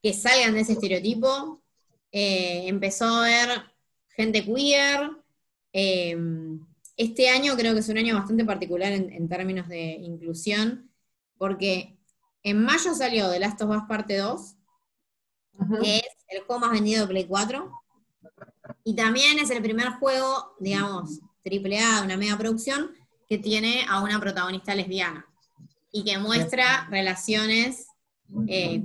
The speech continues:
Speaker 1: queer, y que muestra, son, o sea, los personajes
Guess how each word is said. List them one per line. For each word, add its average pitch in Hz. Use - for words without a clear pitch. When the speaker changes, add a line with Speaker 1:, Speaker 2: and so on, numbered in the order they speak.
Speaker 1:
queer, 233
y 190
que 180
muestra, 220
son, 254
o 226
sea, 220
los 220
personajes 254